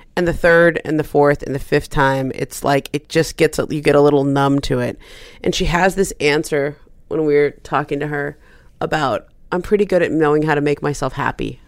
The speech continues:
I'm pretty good at being happy." And I think what she's saying there, in her very Shelley kind of way, is,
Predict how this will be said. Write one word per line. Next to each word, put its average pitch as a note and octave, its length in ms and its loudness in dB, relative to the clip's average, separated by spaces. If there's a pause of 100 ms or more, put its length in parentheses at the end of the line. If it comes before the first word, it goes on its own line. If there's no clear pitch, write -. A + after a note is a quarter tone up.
(140)
I'm D#3 120 -4
pretty F3 220 0
good E3+ 200 2
at D3+ 100 0
being D3+ 260 -2
happy." C3 460 -4 (440)
And F#3 120 2
I F#3 100 4
think A3+ 360 0
what G3+ 80 -2
she's - 240 -8
saying D3+ 500 0
there, B2 420 -6 (380)
in E3+ 120 4
her E3 220 4
very D3+ 400 0
Shelley C#3 440 -4
kind B2+ 200 -12
of B2+ 80 -8
way, A2+ 360 -12 (520)
is, D3 400 0